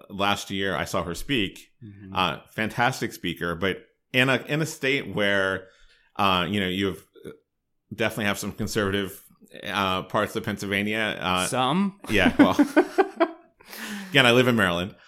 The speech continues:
Speaker 1: <laughs> Uh, but there's a lot of conservative people in Pennsylvania, and your Surgeon General was voted through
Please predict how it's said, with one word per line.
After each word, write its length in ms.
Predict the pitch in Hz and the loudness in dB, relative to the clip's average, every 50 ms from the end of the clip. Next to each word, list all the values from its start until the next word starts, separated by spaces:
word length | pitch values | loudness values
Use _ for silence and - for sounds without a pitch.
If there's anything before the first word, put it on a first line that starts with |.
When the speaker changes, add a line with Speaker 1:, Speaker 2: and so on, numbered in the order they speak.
| - - - | -20 -8 -2
Speaker 1:
<laughs> 500 | - 120 104 110 - - - 175 - - - - - - - 185 - - | 2 2 2 2 2 4 4 4 4 2 -2 -12 -14 -14 -12 -6 2 6
Uh, 180 | 113 110 147 | 6 8 6
but 180 | - - 127 131 | 6 4 4 2
there's 140 | 120 127 123 | 4 4 4
a 40 | 139 | 8
lot 160 | 147 147 143 | 8 8 8
of 60 | 143 | 8
conservative 360 | 143 131 - 127 127 113 117 110 | 4 2 2 4 4 4 4 2
people 240 | - 113 92 - 101 | 2 0 -2 -2 -2
in 60 | 92 | -2
Pennsylvania, 680 | 87 98 85 - 92 95 92 92 92 87 85 73 60 - | -2 -4 -6 -4 -2 0 0 0 0 0 -2 -2 -4 -4
and 460 | - 87 87 87 85 85 85 85 82 85 - _ _ _ _ | -4 -2 0 0 2 0 0 -2 -4 -8 -12 _ _ _ _
your 320 | - 95 98 98 95 90 87 | -4 -2 0 2 2 0 0
Surgeon 280 | - 104 101 85 90 85 | 0 -2 -4 -4 -4 -2
General 280 | 98 92 92 92 90 | -2 -2 0 -2 -2
was 160 | 82 80 76 | -4 -4 -6
voted 460 | 73 71 90 92 95 98 92 - - - | -8 -6 -4 -2 -2 -2 -2 -6 -8 -12
through 640 | - 90 92 95 92 87 85 85 80 78 78 - | -10 -6 -4 -2 -2 0 0 -2 -2 -4 -8 -10